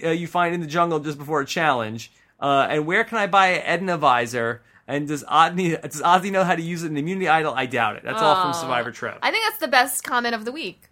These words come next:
Speaker 1: Comment of the week. <laughs> Um, Mateo von Podfelda, one of the
Speaker 2: Okay.
Speaker 1: other best names in commenting today.
Speaker 2: Yes.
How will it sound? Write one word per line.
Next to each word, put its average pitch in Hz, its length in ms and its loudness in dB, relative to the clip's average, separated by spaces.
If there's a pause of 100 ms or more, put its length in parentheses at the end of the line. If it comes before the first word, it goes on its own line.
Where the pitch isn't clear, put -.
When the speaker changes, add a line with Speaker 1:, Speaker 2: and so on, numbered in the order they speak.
Speaker 1:
Comment 175 420 2
of 180 240 2
the 196 80 2
week. 226 500 0 (500)
<laughs> 196 140 -2 (220)
Um, 151 300 0 (400)
Mateo 214 500 4
von 202 300 2
Podfelda, 127 720 0
one 190 160 0
of 202 60 -2
the 190 120 2
Speaker 2:
Okay. 180 140 4
Speaker 1:
other 151 80 -2
best 143 420 -2
names 139 480 -4
in 123 100 -8
commenting 113 580 -6
today. 117 100 -6
Speaker 2:
Yes. 104 320 -4